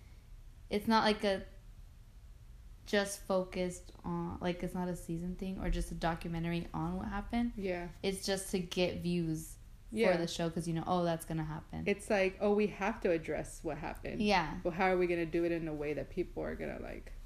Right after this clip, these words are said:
Speaker 1: Yeah.
Speaker 2: like it, you know? That's what I don't,
Speaker 1: And
Speaker 2: I
Speaker 1: they
Speaker 2: don't
Speaker 1: had
Speaker 2: like.
Speaker 1: it, like, in the middle of the season, so, like, you
Speaker 2: Yeah.
Speaker 1: kinda, you're watching it
Speaker 2: To
Speaker 1: kinda, like,
Speaker 2: watch
Speaker 1: waiting
Speaker 2: that,
Speaker 1: to
Speaker 2: yeah.
Speaker 1: see, yeah.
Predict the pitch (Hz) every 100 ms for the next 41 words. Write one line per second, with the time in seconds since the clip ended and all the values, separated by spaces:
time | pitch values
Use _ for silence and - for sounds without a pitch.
0 | - - 202 190 151 143 - - - 196
1 | 208 220 - - - 220 233 226 196 196
2 | - 202 208 196 202 202 202 196 190 185
3 | 185 196 220 214 208 208 208 - 208 202
4 | 196 190 185 190 180 175 185 226 202 190
5 | - 208 208 208 208 - 226 214 - -
6 | - - - - 220 196 185 165 160 170
7 | 175 175 202 220 247 262 254 180 165 247
8 | 233 196 180 170